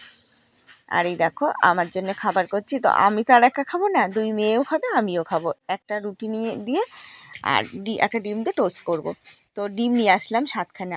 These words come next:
আর দুটো ডিম আমার ঘরে ছিল, তো আজকে ডিমের ঝোল আর ভাত হবে। আহ, তাই জন্য এই যে মেয়ে তো খুব খুশি, এইসব তো আর করা হয় না, আর মেয়েরা আবার খুব ভালো খায় এইসব। আমার মেয়েরা চাউমিন এইসব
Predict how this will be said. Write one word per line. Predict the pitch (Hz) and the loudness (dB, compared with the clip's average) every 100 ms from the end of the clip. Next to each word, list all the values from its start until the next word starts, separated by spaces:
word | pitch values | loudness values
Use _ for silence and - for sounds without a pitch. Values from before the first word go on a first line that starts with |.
| - | -6
আর | 175 | -8
দুটো | 175 190 | -6 -8
ডিম | 185 185 190 | -8 -6 -4
আমার | 196 214 | -2 -2
ঘরে | 220 196 226 | -2 -2 -4
ছিল, | - 233 294 508 _ _ _ _ _ _ _ - | -6 2 2 2 _ _ _ _ _ _ _ -8
তো | 185 185 175 - - - _ _ _ _ _ _ | -4 -4 -6 -10 -20 -20 _ _ _ _ _ _
আজকে | 175 170 - 208 | -8 -6 -6 -6
ডিমের | 202 202 208 | -4 -4 -4
ঝোল | - 277 311 | 0 2 4
আর | 180 | 2
ভাত | 190 139 | 0 -6
হবে। | 185 143 185 - _ _ _ _ _ _ _ _ _ _ | -6 -8 -10 -12 _ _ _ _ _ _ _ _ _ _
আহ, | 180 185 | -10 -4
তাই | 196 202 | 0 0
জন্য | 202 208 | 0 -2
এই | 208 202 | -2 -2
যে | 226 339 - - - | -2 -2 -6 -20 -10
মেয়ে | 196 202 220 | -4 0 2
তো | 277 | 0
খুব | - 311 - | -2 -8 -2
খুশি, | 277 - 226 202 | -2 -2 -4 -4
এইসব | 190 208 254 | -2 -2 -2
তো | - | 0
আর | 262 | 2
করা | 254 226 233 | 6 8 8
হয় | 262 247 | 6 6
না, | 269 | 4
আর | 214 | 4
মেয়েরা | 202 202 196 | 2 0 2
আবার | 185 202 | 2 2
খুব | - 233 | -2 -8
ভালো | 214 165 170 | -6 -4 -4
খায় | 175 160 | -6 -6
এইসব। | 165 - - - | -6 -10 -12 -6
আমার | 180 180 | -4 -4
মেয়েরা | 185 185 190 | -2 0 0
চাউমিন | 185 170 175 190 190 | 0 0 0 -4 -4
এইসব | 185 - 185 | -6 -6 -8